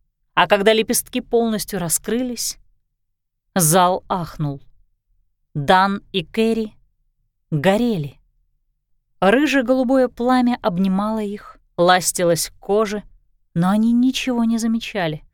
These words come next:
держались за руки и смотрели друг на друга. У Дамиана в волосах не осталось ни одной темной пряди. Они посветлели, став почти белыми, глаза приобрели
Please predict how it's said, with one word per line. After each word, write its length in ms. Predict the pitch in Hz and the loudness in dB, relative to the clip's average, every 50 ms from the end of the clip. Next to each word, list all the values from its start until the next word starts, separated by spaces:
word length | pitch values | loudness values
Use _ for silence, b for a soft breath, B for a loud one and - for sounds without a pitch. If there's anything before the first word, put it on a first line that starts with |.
| _ _ _ _ | _ _ _ _
держались 640 | - 165 185 214 214 202 190 226 220 208 196 190 170 | -2 2 2 2 2 2 0 0 2 2 2 0 0
за 280 | 165 160 165 196 214 | -2 -2 0 0 0
руки 300 | 220 220 - - - - - _ - | -2 -4 -8 -14 -18 -20 -20 _ -2
и 100 | 190 196 | 0 0
смотрели 540 | - - 196 180 165 180 190 196 190 190 185 | 2 2 2 0 2 2 0 0 0 -2 -4
друг 220 | 165 180 180 175 | -4 -6 -8 -8
на 140 | 185 180 170 | -8 -6 -6
друга. 400 | 156 165 160 156 143 147 147 - - _ _ _ _ _ _ _ b b b b | -4 -2 -2 -2 -4 -6 -10 -12 -16 _ _ _ _ _ _ _ b b b b
У 80 | - 190 | 0 2
Дамиана 480 | 175 196 190 196 190 190 202 202 196 | 2 4 4 4 4 4 4 2 2
в 100 | 185 175 | 0 0
волосах 600 | 175 180 190 185 185 175 - - 226 220 214 - | 2 2 2 2 2 0 0 0 0 -2 -2 -4
не 120 | - 180 185 | -6 -4 -4
осталось 440 | 185 - - 220 208 202 196 - - | -4 -2 -2 0 0 0 0 -2 -2
ни 140 | 202 208 | 0 2
одной 340 | 208 208 190 180 214 240 254 | 2 0 0 0 -2 -4 -4
темной 380 | 247 - - 226 226 220 226 226 | -4 -4 -4 -4 -2 -4 -4 -6
пряди. 480 | - - 226 220 190 151 135 143 - - _ _ _ _ _ | -6 -6 -6 -6 -4 -6 -6 -8 -10 -14 _ _ _ _ _
Они 220 | - 170 170 170 160 | -2 0 0 0 0
посветлели, 720 | 160 170 160 - 156 156 156 170 175 185 196 196 175 160 b b | 0 -2 -2 -2 -4 -4 -2 -2 -2 -2 -2 -2 -4 -6 b b
став 300 | - - - 220 196 - - | -8 -2 0 0 0 0 0
почти 360 | - 214 208 - - - 220 | -2 -4 -2 -6 -10 -10 -10
белыми, 600 | 190 185 208 214 202 185 165 147 147 143 147 b b b b b - | -8 -4 -4 -2 -2 -2 -2 -2 -2 -4 -8 b b b b b -4
глаза 540 | 165 156 175 165 165 160 147 156 180 185 | 0 2 2 2 2 2 0 -2 -4 -4
приобрели 640 | - - 165 165 160 147 156 160 165 170 180 185 - | -6 -4 -2 -2 0 0 0 0 -2 -2 -4 -6 -10